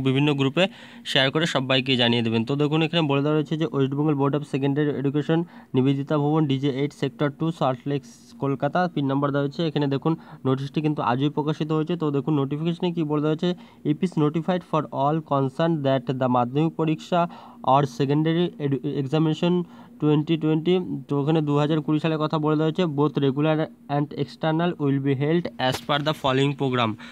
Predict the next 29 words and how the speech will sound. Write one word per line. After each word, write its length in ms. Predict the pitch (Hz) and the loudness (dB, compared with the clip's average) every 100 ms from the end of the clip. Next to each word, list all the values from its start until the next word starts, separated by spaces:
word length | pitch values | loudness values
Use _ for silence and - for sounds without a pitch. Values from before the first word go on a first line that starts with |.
| - - | -14 -4
তো 60 | 156 | 0
দেখুন 240 | 160 185 | 0 2
এখানে 200 | 180 180 | 0 0
আপনাদের 360 | 175 151 170 170 | 0 0 -2 -2
কবে 280 | 165 143 151 | -2 0 0
থেকে 180 | 160 170 | 0 -2
শুরু 220 | 170 156 | -2 0
হবে 240 | 156 160 185 - - - - | 2 2 0 -2 -14 -18 -8
আর 200 | - 123 139 | 0 2 2
দেখুন 300 | 147 143 165 | 0 2 0
কটার 260 | 147 127 151 | 0 -2 -2
সময় 280 | 165 170 160 - | 0 0 -2 -6
এক্সামটি 380 | 147 131 160 165 | -8 -2 0 0
শুরু 200 | 160 160 | -2 -2
হবে। 120 | 160 | -2
তো 100 | 160 151 | -2 -2
দেখুন 240 | 147 156 | -2 -2
এখানে 180 | 156 160 | -4 -2
বলে 260 | 147 139 147 | 0 2 2
দেওয়া 160 | 160 160 | 2 0
রয়েছে, 240 | 156 185 175 - 147 139 | -2 -4 -4 -8 -16 -8
তারপরে 320 | 131 127 143 147 | -6 -2 0 0
দ্বিতীয় 280 | 139 131 151 | -2 -4 -2
প্যারাতে, 300 | 156 151 170 | -2 -2 -2
"The 120 | 143 131 | 0 0
examination 400 | 139 147 147 160 - | 0 0 0 -4 -2
will 160 | 143 139 | 0 0
be 60 | 143 143 | 0 0
held 240 | 160 | 0